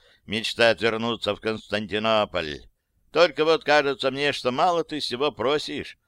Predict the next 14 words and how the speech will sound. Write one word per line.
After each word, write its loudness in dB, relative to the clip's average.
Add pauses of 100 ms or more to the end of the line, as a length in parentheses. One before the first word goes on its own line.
(140)
за 0
возвращение -2
Константинополя. -4 (400)
Подозрительно -2
это -2
ему -2
будет. -4 (1040)
Ну, 0
ты 0
же -4
понимаешь, -2 (380)
в -20
Константинополе -2
мы -2